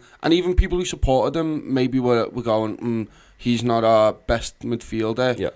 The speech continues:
Speaker 1: Um, but he's showing that he's definitely a big part of this team. He's
Speaker 2: Mm.
Speaker 1: still club captain.
Speaker 2: Yeah.
Speaker 1: You know what I mean? And, and he's putting in performances now that are really, really top level. So in terms of that position, his,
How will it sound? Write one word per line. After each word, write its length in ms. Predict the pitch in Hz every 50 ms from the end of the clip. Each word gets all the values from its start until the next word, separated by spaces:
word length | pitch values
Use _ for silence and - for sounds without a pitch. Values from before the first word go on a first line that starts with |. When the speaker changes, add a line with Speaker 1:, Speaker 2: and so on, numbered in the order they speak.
| - _ _ _ _ -
Speaker 1:
Um, 540 | 117 117 113 113 113 113 113 117 113 - - _
but 140 | - 131 127 -
he's 120 | 147 139
showing 420 | - - 147 135 123 127 147 151
that 120 | 156 147 139
he's 140 | 127 120 -
definitely 400 | - 117 113 - 117 120 123 120
a 60 | 117
big 260 | - - 117 113 110
part 220 | - 117 117 110
of 60 | 110 117
this 120 | 120 -
team. 380 | - 120 113 117 120 123 123 -
He's 180 | - 123 120
Speaker 2:
Mm. 60 | 135
Speaker 1:
still 220 | 147 113 131 135 135
club 240 | - - 139 127 -
captain. 500 | - 107 104 104 - - 135 131 117 - -
Speaker 2:
Yeah. 140 | 120 143 143 - - _ _
Speaker 1:
You 80 | - 120
know 80 | 123
what 80 | 123 120
I 60 | 117
mean? 280 | 117 113 113 113 117 110
And, 200 | - 123 123 123 117
and 160 | - - 127
he's 100 | 127 123
putting 240 | 120 - 143 127 131 156
in 60 | 156
performances 720 | 147 165 151 - - 123 120 120 131 139 - - 160 -
now 220 | 165 170 165 160 156
that 160 | 151 139 127
are 160 | 120 117 104 - - - _ _ _ -
really, 360 | 110 117 123 131 143 151 160
really 580 | 135 110 107 113 117 117 123 120 131 131 123 - - - _ _ _ - - -
top 320 | - - - 113 107 -
level. 400 | - 110 101 101 107 120 117 117
So 320 | 113 - 127 117 113 110 - - - - - - - - _
in 140 | 143 143 139
terms 340 | - 147 139 139 143 139
of 120 | 151 143 -
that 200 | 143 139 - -
position, 580 | - 131 107 120 123 120 - 156 160 156 143 - - _ _
his, 260 | _ - 151 151 139